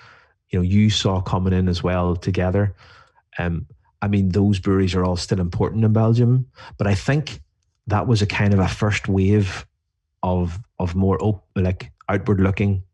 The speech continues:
brewers in Belgium. And there's been a whole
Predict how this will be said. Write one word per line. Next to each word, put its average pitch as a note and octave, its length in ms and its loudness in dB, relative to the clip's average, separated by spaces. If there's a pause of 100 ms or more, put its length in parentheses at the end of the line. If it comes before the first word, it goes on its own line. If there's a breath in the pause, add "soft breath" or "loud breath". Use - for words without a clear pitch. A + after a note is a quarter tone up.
(120)
brewers G#2 300 2
in G2+ 80 2
Belgium. G#2+ 420 2 (320 loud breath)
And F#2 140 -2
there's F2+ 100 0
been G2 160 0
a F#2 60 0
whole G#2+ 680 2